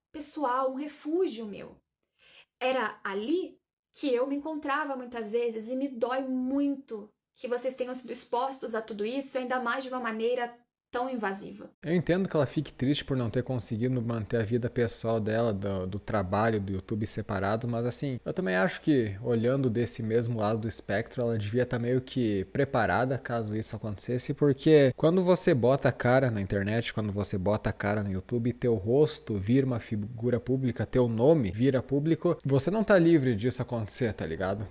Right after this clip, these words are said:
Speaker 2: De algumas coisas pessoais suas vazarem. E de novo, eu não tô falando que é certo, só acho que quando você deliberadamente mostra o rosto na internet, você tem que tá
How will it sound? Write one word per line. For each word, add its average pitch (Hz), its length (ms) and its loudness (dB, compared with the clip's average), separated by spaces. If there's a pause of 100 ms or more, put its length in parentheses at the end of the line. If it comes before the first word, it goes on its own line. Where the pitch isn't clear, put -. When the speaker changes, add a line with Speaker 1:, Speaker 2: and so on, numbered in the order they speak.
(120)
Speaker 2:
De 110 180 -2
algumas 107 380 0
coisas 117 300 0
pessoais 110 420 -4
suas 120 340 -4
vazarem. 101 460 -2 (160)
E 139 80 -4
de 135 140 0
novo, 156 500 0
eu 135 100 -2
não 147 160 0
tô 139 140 -2
falando 131 260 -2
que - 120 -4
é 110 80 2
certo, 131 420 0
só 147 200 2
acho 156 240 0
que 175 240 6 (100)
quando 139 200 4
você 135 460 6 (300)
deliberadamente - 0 - (760)
mostra 127 500 0
o 120 40 2
rosto 123 360 -2
na 135 80 -2
internet, 127 480 -4
você 143 280 -4
tem 147 200 -6
que - 100 -12
tá 120 540 -2